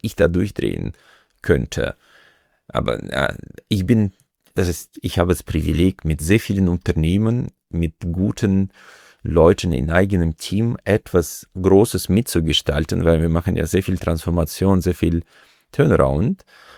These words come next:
Und das ist ein Privileg. Ein Teil, und ich bin ein extrovertierter Mensch, das,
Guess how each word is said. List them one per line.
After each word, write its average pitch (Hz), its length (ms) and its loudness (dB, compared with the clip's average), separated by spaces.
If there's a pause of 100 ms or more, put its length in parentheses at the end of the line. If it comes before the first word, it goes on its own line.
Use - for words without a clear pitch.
(140)
Und 90 680 0
das 87 460 0
ist 156 220 -6
ein 85 240 -2
Privileg. - 800 -6 (340)
Ein 87 260 2
Teil, 92 520 0 (920)
und 107 140 4
ich 110 100 4
bin 104 100 2
ein 98 160 4
extrovertierter - 1200 -4
Mensch, 117 420 0
das, - 180 -6